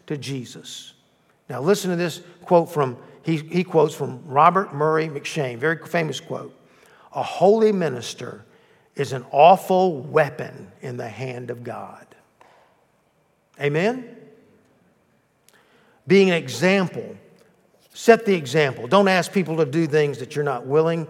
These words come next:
to do yourself. Thirdly, the reward. Well, I don't have a lot of time to spend here, but it says, "When the chief shepherd appears, we will receive an unfading crown of glory." This crown of glory is a victor-,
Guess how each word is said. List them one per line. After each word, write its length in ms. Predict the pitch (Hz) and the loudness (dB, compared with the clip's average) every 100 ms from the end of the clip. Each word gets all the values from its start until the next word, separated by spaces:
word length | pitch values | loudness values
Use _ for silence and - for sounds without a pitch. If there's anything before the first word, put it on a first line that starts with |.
| - - - _ | -14 -20 -20 _
to 100 | 139 | -12
do 400 | 120 143 147 143 | -8 -4 -4 -6
yourself. 760 | 131 127 131 123 - 135 110 104 | -8 -6 -6 -8 -8 -6 -6 -12
Thirdly, 480 | - 170 160 131 113 | -2 0 0 -4 -8
the 120 | 123 | -4
reward. 580 | 131 131 139 135 - - - - _ - | -4 -2 -2 -2 -4 -12 -20 -20 _ 0
Well, 160 | 131 | 4
I 80 | 147 | 6
don't 160 | 156 147 | 4 2
have 280 | 156 143 123 - - | 4 4 0 -14 -6
a 60 | |
lot 180 | 131 143 | 2 2
of 80 | 139 | 2
time 300 | 165 156 143 | 0 2 0
to 60 | 127 | -6
spend 340 | - 175 151 | -4 -2 0
here, 160 | 160 151 | -2 -2
but 140 | 123 | -4
it 60 | 110 | -2
says, 240 | 160 131 | -4 -2
"When 120 | 147 | -4
the 60 | 131 | -4
chief 280 | - 180 - | -4 -6 0
shepherd 380 | 175 165 160 | 2 2 0
appears, 500 | 143 165 170 165 156 - - - - - | -2 -4 -4 -4 -6 -12 -20 -20 -16 2
we 120 | 180 | 4
will 140 | 196 175 | 6 4
receive 460 | 175 - - 180 | 2 -4 -2 -2
an 80 | 147 | -2
unfading 540 | 143 135 - 165 170 156 | -4 -2 0 0 0 -4
crown 380 | - 156 139 | -2 0 0
of 100 | 131 | -2
glory." 320 | 127 139 131 113 - - | 0 2 2 -2 -8 -4
This 120 | 175 | -4
crown 340 | - 202 196 185 | -2 2 2 2
of 120 | 135 | 0
glory 400 | 147 160 170 165 | 2 4 4 2
is 140 | 131 | -2
a 40 | 127 | -4
victor-, 600 | 117 180 190 160 165 | -2 -4 -2 -2 -2